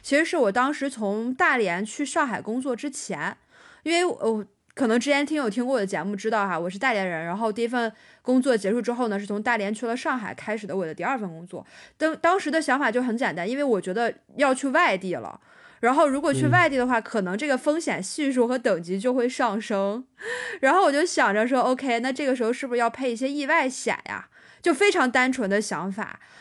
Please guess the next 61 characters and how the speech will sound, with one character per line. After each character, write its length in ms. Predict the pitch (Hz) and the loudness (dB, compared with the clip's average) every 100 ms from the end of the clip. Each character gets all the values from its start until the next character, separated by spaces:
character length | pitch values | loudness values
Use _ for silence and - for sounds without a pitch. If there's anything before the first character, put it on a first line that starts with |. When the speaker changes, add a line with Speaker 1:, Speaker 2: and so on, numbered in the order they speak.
| - | -8
Speaker 1:
然 100 | - | 2
后 80 | 269 | 4
就 60 | 294 | 4
找 240 | 269 196 | 4 2
了， 260 | 185 208 214 - _ - | 4 2 -2 -8 _ -2
呃， 320 | 220 214 202 | 2 4 4
我 180 | 214 196 | 4 4
的 280 | 214 214 202 - | 4 4 2 -2
朋 260 | 214 196 | 0 4
友 160 | 247 254 | 6 6
去 140 | 262 | 4
了 180 | 208 208 | 2 2
解 140 | 277 | 2
这 100 | 208 | 2
个 80 | 190 | 0
保 160 | 180 180 | 0 -2
险。 180 | 226 - | -2 -2
当 180 | 294 302 | 2 2
时 160 | 330 254 | 0 0
就 160 | 269 | 0
很 220 | 262 233 | 2 0
简 160 | 262 208 | 2 0
单， 140 | 196 | 0
买 240 | 220 196 151 | 0 0 0
了 100 | 202 | -2
一 80 | 220 | -4
套， 420 | - 214 233 208 - - - | -2 2 2 0 -14 -20 -16
嗯， 200 | - 226 | -4 0
叫 200 | 220 302 | 2 2
平 200 | 240 - | 2 0
安 240 | 220 254 339 | 2 4 2
福 360 | - - 165 | -4 -10 -4
的， 200 | 226 254 - | 0 0 0
就 100 | 262 | 0
是 60 | 269 | 2
相 180 | 330 | 4
当 160 | 302 302 | 4 4
于 60 | 285 | 2
一 40 | |
种 200 | 269 196 | 0 -2
大 260 | 196 339 294 | 0 2 2
礼 180 | 202 170 | 0 -2
包， 320 | 190 196 208 | 0 2 2
然 100 | 214 | 4
后 100 | 254 | 2
里 120 | 254 | 2
面 200 | 190 180 | -2 -4
是 120 | 220 | -4
什 80 | 226 | -6
么 100 | 208 | -4
意 140 | 233 247 | -4 2
外 180 | 247 | 2
险 220 | 247 240 131 | 2 -2 -4
呀、 100 | 180 | -2
各 140 | 254 | -2
种 160 | 220 254 | 0 -2
险 180 | - | -2
呀 120 | 90 180 | -6 -2
都 180 | 226 | 0
有。 160 | 240 - _ | 0 -2 _
Speaker 2:
对。 320 | 135 127 | 0 0